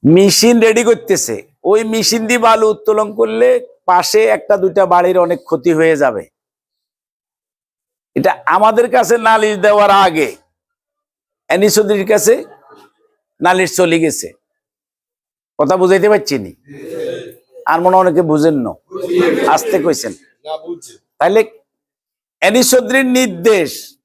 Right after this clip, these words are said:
কোন কর্মী হুন্ডা বহর, হেলমেট দিয়ে হুন্ডা বহরে যেতে পারবে না, কারণ হুন্ডা বহর দেখলে জনগণ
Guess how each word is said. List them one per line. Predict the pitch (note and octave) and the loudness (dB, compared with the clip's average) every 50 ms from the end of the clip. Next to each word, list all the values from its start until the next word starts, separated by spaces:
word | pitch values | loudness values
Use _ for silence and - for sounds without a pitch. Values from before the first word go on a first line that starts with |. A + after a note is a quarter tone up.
| _ _ _ _ _ _ _ _ _ _ _ _ _ _ _ _ _ _ _ _ _ - | _ _ _ _ _ _ _ _ _ _ _ _ _ _ _ _ _ _ _ _ _ 0
কোন | G3+ A#3+ B3 C4 C4 C4+ C4+ C4 - - - - _ _ _ _ _ _ _ _ _ _ - | 2 2 4 4 4 4 2 0 0 -4 -16 -20 _ _ _ _ _ _ _ _ _ _ 0
কর্মী | A#3 C4+ C4+ C4+ C4 B3 A3 G3+ F3 - - _ _ _ _ _ _ _ _ - | 0 2 2 2 0 0 0 -2 -4 -6 -12 _ _ _ _ _ _ _ _ -6
হুন্ডা | F#3+ G#3 A3+ A3+ G#3+ A3 - B3+ | -4 -2 -2 0 2 2 2 4
বহর, | B3 A#3+ A3 B3 B3+ C4+ C#4 C4 A3 - - - | 2 2 4 4 4 4 2 2 0 -4 -8 -6
হেলমেট | E3 F#3 A3 A#3+ A#3 A#3 B3 C4 C4 C4 A#3+ | -2 -2 -2 -2 -2 0 0 0 0 0 0
দিয়ে | A#3+ C#4 C4 A3+ | 0 0 0 0
হুন্ডা | A#3+ A#3+ A#3+ A3+ C4 C4 | 0 -2 0 0 2 2
বহরে | B3+ B3 A#3 B3 B3+ B3+ A#3+ A3+ | 2 2 2 2 2 2 2 0
যেতে | A#3+ A3+ - G#3+ F#3 G3+ | 0 0 0 -2 0 0
পারবে | F#3+ F3 D#3+ E3+ D#3 | 0 0 -2 -4 -6
না, | C#3 A#2 F2+ - _ _ _ _ _ _ _ _ _ _ _ _ _ _ _ _ _ _ - | -6 -8 -10 -12 _ _ _ _ _ _ _ _ _ _ _ _ _ _ _ _ _ _ -2
কারণ | G3 G#3+ A3+ G#3+ G3+ | 0 2 2 2 2
হুন্ডা | A3 A3+ A3+ A3+ C4+ C4+ | 0 0 2 2 2 4
বহর | C4+ C4 A3 A#3+ C4 B3 G3+ F#3 | 4 4 4 4 2 0 0 0
দেখলে | - E3 - A#3+ A#3 C4 C4 C4+ C4+ C4+ F#3+ - - _ _ _ _ _ _ _ _ _ - | 0 0 0 0 -2 0 2 2 2 2 0 -4 -12 _ _ _ _ _ _ _ _ _ -16
জনগণ | D3+ D3 - A#3 A#3+ A#3+ B3 A3+ A3 A3+ G#3+ | -8 -2 0 0 2 2 2 2 2 0 0